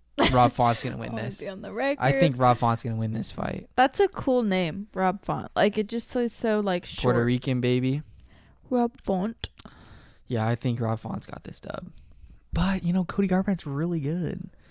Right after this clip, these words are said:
Speaker 1: I don't know what's gonna
Speaker 2: I,
Speaker 1: happen.
Speaker 2: I kinda think Cody because
Speaker 1: Hmm?
Speaker 2: he just looks like, like a badass.
Speaker 1: Cody is. He's,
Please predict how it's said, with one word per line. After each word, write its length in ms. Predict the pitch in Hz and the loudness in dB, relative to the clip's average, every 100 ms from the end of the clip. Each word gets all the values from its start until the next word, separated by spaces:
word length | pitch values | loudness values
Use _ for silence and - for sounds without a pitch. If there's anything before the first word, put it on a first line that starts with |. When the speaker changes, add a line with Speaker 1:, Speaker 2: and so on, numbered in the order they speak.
| - - - - - | -20 -20 -20 -8 0
Speaker 1:
I 100 | 143 | 4
don't 140 | 160 | 6
know 220 | 139 123 | 6 6
what's 340 | 117 202 233 240 | 4 -2 4 8
gonna 100 | 277 | 8
Speaker 2:
I, 200 | 320 349 | 8 6
Speaker 1:
happen. 240 | 349 339 - | 4 2 4
Speaker 2:
I 160 | 277 294 | 2 2
kinda 460 | - 294 302 311 | 0 2 2 0
think 360 | - 277 262 - | -4 -8 -8 -10
Cody 1080 | - - - 214 214 269 302 330 330 339 339 - _ - | -18 -12 -4 2 2 2 0 0 0 0 -4 -6 _ -4
because 1000 | 262 240 - 254 240 240 233 226 - - - _ _ _ _ _ _ _ _ _ _ _ _ _ _ _ _ - | -4 -4 -6 -2 2 2 0 -2 -10 -20 -20 _ _ _ _ _ _ _ _ _ _ _ _ _ _ _ _ -2
Speaker 1:
Hmm? 180 | 135 180 - - - _ - | 0 -2 -6 -20 -20 _ 4
Speaker 2:
he 200 | 392 392 | 6 8
just 240 | 381 - | 6 0
looks 420 | 311 330 - - | 2 2 0 -2
like, 340 | 320 294 294 - - - - - - - | 4 4 4 -2 -8 -8 -14 -16 -20 -8
like 240 | 240 233 | -4 -2
a 40 | 214 | 0
badass. 760 | 190 190 165 127 208 - - - - - - - - | 2 4 4 0 -2 -6 -8 -10 -16 -18 -20 -20 -6
Speaker 1:
Cody 320 | - 147 131 120 | 2 4 6 4
is. 340 | 107 - - | 0 -4 -12
He's, 440 | - 143 127 - | -2 0 0 -4